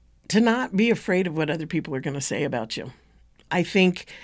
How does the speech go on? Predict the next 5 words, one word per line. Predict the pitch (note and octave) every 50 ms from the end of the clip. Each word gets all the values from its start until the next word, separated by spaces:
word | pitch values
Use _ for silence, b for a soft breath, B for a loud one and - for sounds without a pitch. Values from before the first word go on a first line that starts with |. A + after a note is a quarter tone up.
| B B B B B -
there | - F3 F#3 F#3+
were | G#3 G#3+ G3
times | F#3 - - - F3+ F3+ F#3 F#3 E3 D#3 D#3 D3+ D3 D3+
that | D#3 C#3+ D#3 E3 E3+ E3+ E3 D#3+ E3 D#3+ D#3+ D#3 - - - b b b b b b b b b b _ _ _ _ -
I | - E3 E3 F#3 F3+ E3+ E3 E3+ C#3+ -